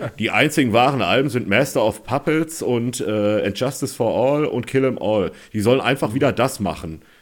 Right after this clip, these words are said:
So, der Rest trinkt alle einfach Scheiße", wo ich mir immer, also wirklich durch die Bank, wo ich mir denke, "Na ja, also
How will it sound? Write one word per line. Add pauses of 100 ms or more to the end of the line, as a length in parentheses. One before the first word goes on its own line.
(180)
So,
der
Rest
trinkt
alle
einfach
Scheiße",
wo
ich
mir
immer,
also
wirklich
durch
die
Bank,
wo
ich
mir
denke, (460)
"Na
ja,
also